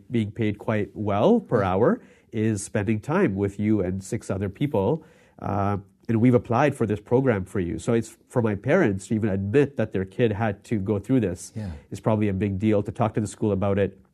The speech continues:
Speaker 1: as Indian parents
Speaker 2: Yeah.
Speaker 1: who are always, like, you know, high achieving and,
Speaker 2: Yeah.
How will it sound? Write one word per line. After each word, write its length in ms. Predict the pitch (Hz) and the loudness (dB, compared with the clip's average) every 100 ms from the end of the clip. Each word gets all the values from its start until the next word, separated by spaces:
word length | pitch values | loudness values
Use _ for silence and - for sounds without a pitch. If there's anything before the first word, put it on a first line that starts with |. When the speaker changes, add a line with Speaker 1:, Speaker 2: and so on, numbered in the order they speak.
| - | -6
Speaker 1:
as 260 | 110 107 101 | -2 -2 0
Indian 380 | 131 123 123 110 | 0 2 2 2
parents 480 | 113 117 123 - - | 2 2 2 0 0
Speaker 2:
Yeah. 340 | 107 139 131 | 4 6 6
Speaker 1:
who 80 | 135 | 8
are 180 | 120 104 | 6 6
always, 440 | 90 123 127 120 | 4 6 6 4
like, 220 | 107 107 - | 0 -2 -4
you 100 | 127 | -2
know, 120 | 107 | 0
high 180 | 98 123 | 2 4
achieving 720 | 117 - 120 117 113 113 110 | 4 0 0 2 4 4 4
and, 120 | 110 | 0
Speaker 2:
Yeah. 120 | 107 | -2